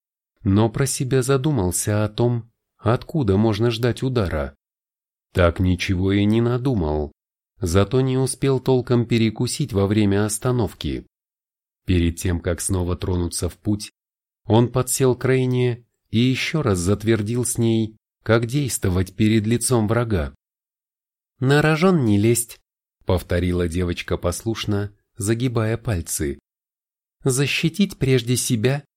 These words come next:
потом кого-либо другого. Держаться или тебя, или Дерана, или жрицы.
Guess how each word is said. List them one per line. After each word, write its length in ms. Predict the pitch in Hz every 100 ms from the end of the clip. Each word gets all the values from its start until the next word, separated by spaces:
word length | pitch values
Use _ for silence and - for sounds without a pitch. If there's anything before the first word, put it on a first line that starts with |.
| _ _ -
потом 400 | 123 120 160 180
кого-либо 600 | 170 127 107 104 104 120
другого. 640 | 120 143 156 147 113 85 - _ _ _ _ -
Держаться 720 | 120 123 117 110 123 - 139
или 360 | 131 127 120
тебя, 440 | 120 - 107 110 120
или 340 | 120 147 143
Дерана, 540 | 131 120 123 135 135 139
или 320 | 139 143 147
жрицы. 720 | 139 160 156 - - 95